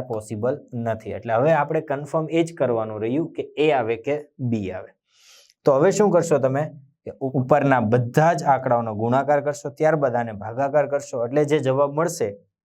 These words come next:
એ તમારો જવાબ પરફેક્ટ હશે. પરફેક્ટ નહીં જોઈએ તો આપણે એ બી સી ડી જોઈએ છે ને, શું કરવાનું? Near about જે જવાબ મળશે રાઉન્ડ ઓફ કરતા જાઓ. સાત,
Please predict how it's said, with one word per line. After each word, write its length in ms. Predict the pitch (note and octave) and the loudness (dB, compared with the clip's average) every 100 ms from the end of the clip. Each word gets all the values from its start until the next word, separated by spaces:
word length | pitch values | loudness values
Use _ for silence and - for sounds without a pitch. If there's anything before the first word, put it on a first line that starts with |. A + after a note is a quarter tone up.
| _ - C#3 | _ -4 -2
એ 40 | C3+ | 0
તમારો 220 | C3 B2 A2 | 0 0 2
જવાબ 280 | C3+ C3+ C3+ F#3 | 2 0 0 0
પરફેક્ટ 720 | F3+ E3+ - F3 D#3 - C#3+ | 2 -2 -2 0 0 -2 -4
હશે. 200 | - A2 - _ _ _ _ _ _ _ _ _ _ - | -6 -14 -18 _ _ _ _ _ _ _ _ _ _ 2
પરફેક્ટ 440 | D#3+ E3+ F#3+ E3+ D#3+ | 2 4 0 0 0
નહીં 240 | D#3+ F#3 D3 | 0 2 2
જોઈએ 140 | D3 C#3+ | 2 2
તો 40 | A#2+ | 0
આપણે 260 | B2+ D3+ C3+ | 2 2 2
એ 40 | D#3 | 2
બી 120 | D3+ | 2
સી 100 | D#3 D3 | 0 0
ડી 140 | B2 | 2
જોઈએ 240 | C#3+ D#3+ D#3+ | 4 4 2
છે 80 | D#3 B2 | 0 -2
ને, 100 | A2+ A2+ _ _ _ - | -4 -10 _ _ _ 0
શું 220 | G3 G3 E3 | 4 4 4
કરવાનું? 440 | C#3 B2+ A#2+ B2 B2+ - B2 | 4 2 0 -6 -12 -8 -2
Near 200 | C3+ C#3+ C#3+ | 0 2 2
about 220 | C#3+ C#3 C3 | 0 0 -2
જે 100 | C3 | -2
જવાબ 200 | C3+ C3+ C#3 | 0 -2 -4
મળશે 260 | D3 - A#2 - - _ _ _ C3 | -6 -6 -8 -8 -20 _ _ _ 0
રાઉન્ડ 280 | C3+ D#3 D#3+ | 2 2 0
ઓફ 80 | D#3 | 0
કરતા 260 | D#3 C#3 B2 | 0 2 0
જાઓ. 120 | G#2+ G#2 _ _ _ _ _ _ _ _ - - - | -2 -8 _ _ _ _ _ _ _ _ -20 -8 2
સાત, 260 | C3+ C#3 | 2 2